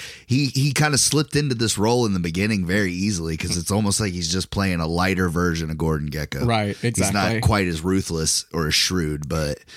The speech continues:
Speaker 1: you know, he's got that scene with my boy from Eastern Promises.
Speaker 2: Mm-hmm.
Speaker 1: You know, it's a good little pop up for him in this one.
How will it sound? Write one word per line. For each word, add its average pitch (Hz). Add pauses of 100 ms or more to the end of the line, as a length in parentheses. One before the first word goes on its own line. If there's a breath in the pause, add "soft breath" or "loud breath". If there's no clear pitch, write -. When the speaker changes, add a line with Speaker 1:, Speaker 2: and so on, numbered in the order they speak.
(380 loud breath)
Speaker 1:
you 87
know, 78
he's 90
got 98
that 87
scene 107
with 98
my 87
boy 101
from 104
Eastern 98
Promises. 107
Speaker 2:
Mm-hmm. 123
Speaker 1:
You 131
know, 87
it's 92
a -
good 98
little 95
pop 101
up 98
for 87
him 107
in 85
this 82
one. 98